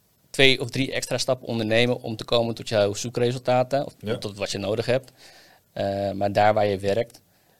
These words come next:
Speaker 1: eh, moet het gelijk al zichtbaar worden
Speaker 2: Ja.
Speaker 1: of je moet, je moet daar al kunnen zoeken. En een ander voorbeeld daarvan is, kijk, wij kennen de People Card, eh, kennen we al. Als je over een naam heen hoevert, dan zie je op een gegeven moment een, een, een, een kaart tevoorschijn komen met daarin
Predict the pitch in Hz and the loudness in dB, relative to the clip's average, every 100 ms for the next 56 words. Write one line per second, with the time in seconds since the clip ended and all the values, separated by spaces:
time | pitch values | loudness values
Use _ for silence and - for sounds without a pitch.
0 | _ - 50 57 58 60 - - 104 104 | _ -10 -8 -8 -8 -10 -12 -6 -4 -4
1 | - 104 104 113 - 101 92 92 - - | -4 -6 -6 -8 -6 -8 -4 -4 -4 -6
2 | - 98 98 - 110 107 107 104 101 107 | -8 -8 -8 -8 -4 -2 0 -2 -2 -4
3 | 95 110 101 101 104 _ _ - _ - | -6 -6 -8 -8 -10 _ _ -20 _ -10
4 | 98 92 - - - 120 - 120 113 110 | -10 -10 -10 -10 -2 -2 0 0 0 0
5 | 113 110 107 - - 104 104 104 117 104 | 0 -2 -4 -6 -4 -2 -2 0 0 0
6 | - 127 135 - 131 131 - 120 120 120 | -6 -8 -6 0 0 0 -6 -2 -2 -2
7 | 123 117 135 - - 104 110 110 113 110 | -2 0 -2 -4 -4 -2 -2 -2 -2 0
8 | 110 107 104 - 113 - 110 107 104 104 | -2 -2 -4 -4 -6 -4 -4 -2 -6 -8
9 | - _ _ _ _ - 110 101 101 - | -16 _ _ _ _ -16 -10 -8 -8 -6
10 | 98 - 101 101 113 117 - 120 - 110 | -8 -8 -12 -4 -4 -4 -4 -6 -4 -4
11 | 113 107 107 101 104 98 95 | -2 -2 -2 -4 -2 -2 -4